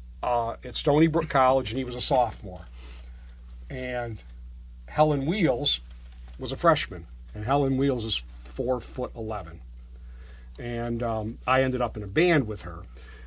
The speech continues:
But back when they were in college,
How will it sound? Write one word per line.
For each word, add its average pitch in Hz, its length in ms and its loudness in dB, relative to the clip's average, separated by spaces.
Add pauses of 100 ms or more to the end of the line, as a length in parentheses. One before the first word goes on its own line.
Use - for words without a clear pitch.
(120)
But 120 360 4 (420)
back 143 460 8
when 139 100 6
they 139 80 10
were 131 120 6
in 117 60 -2
college, 156 540 8